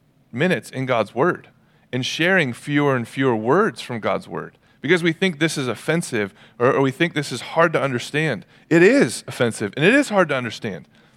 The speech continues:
But Jesus says, "Go and preach my gospel." And then if you continue reading in Scripture, Peter says, "It's really hard to read Paul. I can't understand his letters." So if one author says to the other author, "It's hard to read,"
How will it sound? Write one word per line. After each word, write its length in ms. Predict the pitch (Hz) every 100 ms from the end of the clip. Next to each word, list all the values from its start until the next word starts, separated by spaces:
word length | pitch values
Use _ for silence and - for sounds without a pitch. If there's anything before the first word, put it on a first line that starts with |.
| _ _ _ _ _ -
But 160 | 170
Jesus 340 | 165 233 214 -
says, 220 | 202 139
"Go 280 | - 233 233
and 120 | 202
preach 260 | 247 247
my 140 | 214 190
gospel." 560 | 226 247 - 110 87 _ _ _ -
And 140 | 151
then 260 | 202 196 160 - _ _ -
if 120 | 139
you 120 | 180
continue 420 | 175 160 220 254 202
reading 240 | 175 175
in 80 | 160
Scripture, 480 | - 170 - 185 185
Peter 380 | - 226 247
says, 320 | 208 208 180 143 - - -
"It's 160 | 220
really 320 | 170 247 302 202
hard 420 | 202 285 262 170
to 120 | 185
read 200 | 247 214
Paul. 440 | - 240 175 - -
I 120 | 190
can't 260 | - 262 240
understand 400 | 233 - 226 214
his 120 | 160
letters." 480 | 220 151 - - - _ _
So 440 | - 208 196 170 - _ -
if 220 | 175 165
one 200 | 156 262
author 380 | 226 208 - 202
says 260 | 202 196 170
to 60 |
the 120 | 151
other 180 | 214 214
author, 260 | 175 156 170
"It's 220 | 156 151
hard 280 | - 233 196
to 80 | 170
read," 360 | 226 190 139